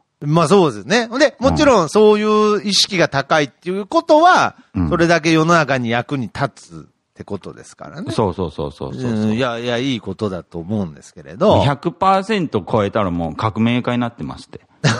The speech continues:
Speaker 1: <laughs> うん。なるほどね。
Speaker 2: うん。
Speaker 1: 血を見ることになるかもしれないですけどね、そうなると。
Speaker 2: そうそうそうそう。
Speaker 1: うん。
Speaker 2: でもファッションじゃないので、
Speaker 1: いや。
Speaker 2: そこはね。
Speaker 1: <laughs> いや、もう、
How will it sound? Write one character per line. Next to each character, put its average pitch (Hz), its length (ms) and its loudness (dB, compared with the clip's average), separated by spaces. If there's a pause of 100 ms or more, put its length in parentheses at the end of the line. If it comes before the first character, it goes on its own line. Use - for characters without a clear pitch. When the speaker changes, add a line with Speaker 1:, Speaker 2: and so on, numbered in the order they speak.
Speaker 1:
<laughs> - 420 -12
う 147 80 2
ん。 123 220 2 (800)
な 120 160 0
る 123 80 0
ほ 120 120 0
ど 120 80 -6
ね。 226 440 0
Speaker 2:
う 104 120 -2
ん。 80 360 -2 (140)
Speaker 1:
血 196 280 4
を 226 140 6
見 220 180 2
る 180 120 4
こ 120 160 -8
と 95 140 -6
に 87 60 -10
な 90 120 -6
る 82 80 -12
か 71 120 -18
も 71 80 -20
し - 100 -20
れ 85 80 -18
な 78 80 -18
い - 40 -20
で - 40 -20
す - 80 -20
け 107 60 -16
ど 147 60 -8
ね、 156 40 -8
そ 110 160 -2
う 92 40 -4
な 85 140 -6
る 69 160 -16
と。 55 160 -12
Speaker 2:
そ 107 220 0
う 82 40 -8
そ 82 160 -6
う 73 40 -10
そ 78 160 -6
う - 60 -8
そ - 140 -12
う。 101 40 -6
Speaker 1:
う - 40 -2
ん。 92 580 -4 (500)
Speaker 2:
で 110 80 0
も - 20 -4
フ - 80 2
ァ 254 80 6
ッ 208 60 -2
シ - 120 -8
ョ 104 60 -2
ン 98 40 -2
じ 90 60 -4
ゃ 90 40 -2
な 101 180 0
い 82 60 -6
の 76 140 -8
で、 80 100 -14
Speaker 1:
い 80 40 -8
や。 - 160 -14 (1080)
Speaker 2:
そ 101 160 -4
こ 92 120 -6
は 78 140 -4
ね。 101 120 -4 (200)
Speaker 1:
<laughs> - 220 0
い 214 40 4
や、 139 160 2
も 117 180 -4
う、 98 60 -10